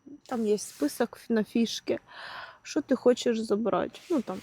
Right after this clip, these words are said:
можна пилісос моєш і що хочеш. Ну, дивлячись, які в тебе бонуси.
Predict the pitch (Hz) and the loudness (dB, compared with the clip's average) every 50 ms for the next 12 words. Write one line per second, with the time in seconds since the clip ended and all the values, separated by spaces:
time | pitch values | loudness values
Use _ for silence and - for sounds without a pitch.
0 | - - - 208 196 196 214 202 - - 233 220 233 214 - - - 185 208 214 | -12 -10 -8 -6 -4 -2 -2 -2 0 0 2 2 2 0 0 0 2 4 4 4
1 | 202 190 - - - 202 190 196 190 190 196 - - - 202 - - - - - | 4 2 -2 -8 -8 -6 -4 -4 -4 -4 -6 -8 -8 -10 -10 -8 -8 -8 -8 -6
2 | - 170 180 - - - 208 - - - _ - - 277 226 247 247 240 220 - | -6 -6 -6 -8 -12 -14 -14 -16 -16 -20 _ -4 0 2 4 6 6 4 4 0
3 | 233 - - 208 - 202 - - 208 196 190 190 175 170 180 185 185 - - - | -4 -6 -6 -10 -10 -8 -4 -2 -2 -2 -2 -4 -6 -6 -8 -12 -16 -18 -20 -20
4 | 233 | -20